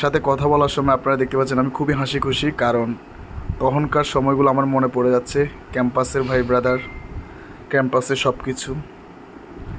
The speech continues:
আসলে আমার ক্যাম্পাসটা এমনই ছিল যে আমাদের বড় ছোট একে অন্যকে মান্য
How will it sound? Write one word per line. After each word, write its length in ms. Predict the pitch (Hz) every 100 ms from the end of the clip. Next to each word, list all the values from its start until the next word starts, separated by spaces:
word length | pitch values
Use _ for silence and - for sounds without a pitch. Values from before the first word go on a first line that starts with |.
| - 131
আসলে 280 | - 185 214 208 - 143
আমার 200 | 160 180 175 -
ক্যাম্পাসটা 480 | 151 147 156 170 196 156
এমনই 220 | 165 196 196
ছিল 120 | 156 135
যে 160 | 135 190 131
আমাদের 400 | 127 127 135 135 - 120
বড় 160 | 123 127 131 -
ছোট 180 | 127 127 131 131 - - - - - - 127
একে 140 | 131 139 135
অন্যকে 380 | 131 127 143 151 151 - - - - -
মান্য 300 | 127 127 127